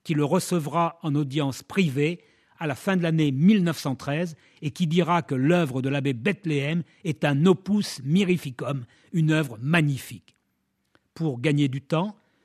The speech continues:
trois encycliques papales rendront hommage au travail de l'œuvre de lecture, de la revue des lectures et de l'abbé Bethléem. C'est dire si, sous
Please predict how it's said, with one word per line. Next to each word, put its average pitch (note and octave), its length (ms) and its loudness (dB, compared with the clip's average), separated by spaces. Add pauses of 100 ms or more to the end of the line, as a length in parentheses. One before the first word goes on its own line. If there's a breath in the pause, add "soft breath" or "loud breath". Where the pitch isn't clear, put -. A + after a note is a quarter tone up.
(120)
trois F#3 360 4
encycliques F#3+ 600 -2
papales C#3 520 -4 (600)
rendront F3 800 2
hommage E3+ 640 4 (100)
au G3+ 100 2
travail D3+ 800 -2
de D#3 120 0
l'œuvre E3+ 360 2
de D3 80 -2
lecture, C3+ 520 -6 (360 soft breath)
de C#3+ 140 2
la F#3+ 100 6
revue D#3+ 240 2
des D3+ 80 0
lectures C#3+ 480 -4
et F#3+ 100 4
de D#3+ 100 4
l'abbé C3+ 200 0
Bethléem. B2+ 580 -4 (240 soft breath)
C'est - 220 -4
dire E3 340 0
si, D#3+ 360 -4 (160 soft breath)
sous - 180 -12